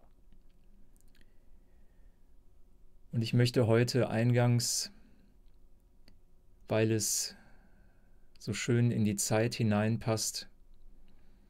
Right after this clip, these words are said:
und weil die Zusammenhänge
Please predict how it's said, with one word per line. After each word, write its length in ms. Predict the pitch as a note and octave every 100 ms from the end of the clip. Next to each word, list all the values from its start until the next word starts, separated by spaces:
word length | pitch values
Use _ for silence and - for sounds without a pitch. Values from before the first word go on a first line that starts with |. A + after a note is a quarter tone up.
| - - -
und 580 | - G#2 G#2 G2+ - - - - - - - - - - - - - - - - -
weil 500 | A2 G#2+ G#2+ G#2 G#2 G2+ - - - A2
die 180 | A2
Zusammenhänge 1000 | - - G2+ A#2 C3 B2+ A2 G#2 F#2+ F#2